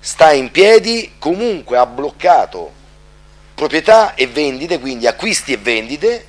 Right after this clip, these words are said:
in tal senso, perché bisogna comunque dare poi una risposta in questo, in questo momento, ma, mm, rimane in piedi la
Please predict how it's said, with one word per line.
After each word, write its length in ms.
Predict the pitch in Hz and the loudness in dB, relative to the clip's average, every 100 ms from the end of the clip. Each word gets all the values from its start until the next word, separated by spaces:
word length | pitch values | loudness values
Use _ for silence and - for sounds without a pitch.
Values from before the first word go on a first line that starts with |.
| _ - | _ -18
in 120 | 123 | -8
tal 160 | 131 | -6
senso, 680 | - 113 101 - 208 240 - _ _ _ - - - - | -6 -10 -8 -6 -4 -4 -8 _ _ _ -20 -20 -20 -16
perché 320 | - 110 147 | -12 -4 -2
bisogna 640 | 117 107 131 117 104 101 - | -2 -4 -4 0 0 0 -4
comunque 340 | 104 123 - 104 | -8 -8 -6 2
dare 260 | 123 110 | 4 4
poi 120 | 110 | 2
una 100 | 113 | 0
risposta 560 | 107 101 131 101 - 90 | -2 -4 -4 -4 -4 -10
in 80 | 90 | -10
questo, 400 | 90 - 90 78 | -14 -12 -14 -14
in 120 | 87 | -16
questo 320 | 98 90 - | -16 -16 -16
momento, 580 | 87 90 78 - 175 190 _ - - - _ - | -16 -16 -16 -14 -12 -14 _ -20 -20 -20 _ -18
ma, 480 | 107 175 151 80 - | 0 4 4 2 -6
mm, 220 | 95 107 110 - _ | -20 -18 -20 -20 _
rimane 680 | 113 143 185 139 95 82 73 | -6 4 6 8 6 -2 -10
in 220 | 127 135 | -12 -10
piedi 540 | - 165 202 196 196 - _ | -6 -2 -2 -2 -10 -14 _
la 480 | 107 117 107 95 | 0 4 4 2